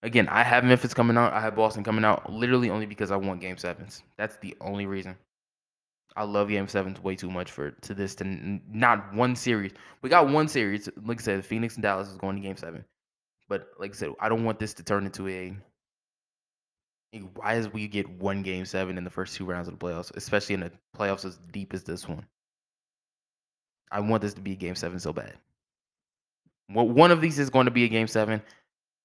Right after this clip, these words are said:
If I had to pick one to be a game seven, it'll probably be Milwaukee and Boston.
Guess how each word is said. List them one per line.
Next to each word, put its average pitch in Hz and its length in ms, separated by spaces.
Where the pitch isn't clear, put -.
If 117 120
I 131 100
had 131 260
to 127 60
pick 120 240
one 95 300
to 107 80
be 113 120
a 110 40
game 110 180
seven, 110 260
it'll 87 120
probably 95 460
be 92 60
Milwaukee 90 560
and 85 100
Boston. 92 460